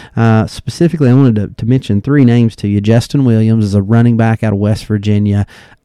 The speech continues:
I suspect probably by the middle of the season he'll be the starting running back in Knoxville. Uh, he's, he's a four-star kid, a little bit bigger, faster, and I think, uh, I think he's really gonna fit that,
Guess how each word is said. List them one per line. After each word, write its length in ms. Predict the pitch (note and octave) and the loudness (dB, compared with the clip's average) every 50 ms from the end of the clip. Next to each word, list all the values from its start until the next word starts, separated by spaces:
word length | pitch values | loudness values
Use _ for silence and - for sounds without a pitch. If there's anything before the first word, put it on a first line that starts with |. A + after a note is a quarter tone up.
| _ | _
I 200 | - - E3 G#3 | -4 -2 0 0
suspect 640 | F#3+ - - - - - - - - C3+ - - _ | 0 0 -2 -4 -4 -4 -4 -2 -2 -2 -2 -2 _
probably 220 | - B2 B2 B2 A#2 | 0 2 2 2 2
by 120 | A2 A2 | 2 0
the 60 | G#2 | 0
middle 340 | G#2 G#2+ A2 A#2+ A#2+ B2+ B2 | 2 2 2 0 0 0 -2
of 80 | A2+ F#2 | -2 -4
the 80 | F#2+ | -6
season 400 | - - - - A#2 G#2+ G2+ G2 | -8 -8 -4 -4 -2 -2 -2 -2
he'll 140 | F#2+ A#2 A2+ | -2 -2 -2
be 100 | G#2+ G#2 | -2 -4
the 60 | - | -4
starting 400 | - - - A2 G2 F#2 F#2 G2 | -6 -6 -4 -4 -4 -2 -4 -4
running 280 | G2+ G2+ F#2+ F#2+ F#2+ F2+ | -4 -4 -4 -4 -6 -6
back 240 | F2+ E2 E2 - - | -8 -10 -10 -10 -8
in 120 | E2+ E2+ | -8 -8
Knoxville. 520 | E2+ - C2 - - - - - - - - - - - - _ | -8 -10 -12 -14 -18 -16 -14 -14 -14 -16 -18 -20 -20 -20 -16 _
Uh, 140 | - G2+ F#2+ | -4 -4 -2
he's, 240 | G#2+ A#2 A#2+ A2 - | 0 0 0 -2 -2
he's 260 | - - - G#2+ G2 | -6 -6 -4 -4 -4
a 60 | - | -6
four-star 480 | - - C3+ C3+ B2+ - - - B2 A2 | -8 -6 -4 -4 -4 -2 -2 -4 -4 -4
kid, 580 | - - - B2 A#2 A2+ A2 A2 A2 A2 A2 - | -4 -4 -4 -2 0 0 0 0 0 -2 -4 -4
a 120 | - - | -6 -8
little 180 | - G#2 B2+ A2+ | -6 -6 -6 -6
bit 200 | G#2+ G2+ - - | -6 -6 -6 -4
bigger, 360 | A#2+ A#2+ A#2+ A2+ G#2+ A2 G#2+ | -2 -2 -2 -2 -2 -6 -6
faster, 640 | - - - A2+ A2+ G#2+ - - - G2 G#2 G#2 - - - - - _ _ | -6 -6 -6 -4 -4 -6 -8 -8 -8 -4 -4 -4 -6 -8 -20 -20 -20 _ _
and 100 | - G#2+ | -8 -6
I 60 | A2+ A#2 | -6 -6
think, 400 | - - B2 A2 G#2 G2 - G#2+ | -4 -4 -4 -4 -4 -4 -6 -6
uh, 300 | G#2 G#2 G2+ F#2+ F#2+ - | -4 -4 -4 -4 -6 -8
I 160 | - - A2+ A2 | -8 -8 -8 -6
think 220 | - - A2 - | -4 -4 -4 -2
he's 220 | - A2+ G2+ G2 | -2 -2 -2 -2
really 340 | G2+ G#2 A2+ A#2+ B2 A#2 A2+ | 0 2 4 6 6 6 4
gonna 200 | G#2 A2 G#2 G#2 | 4 2 0 0
fit 280 | - - - A2 G#2 - | -2 -2 -2 -2 -2 0
that, 240 | - G2+ G2 - | -2 -4 -4 -6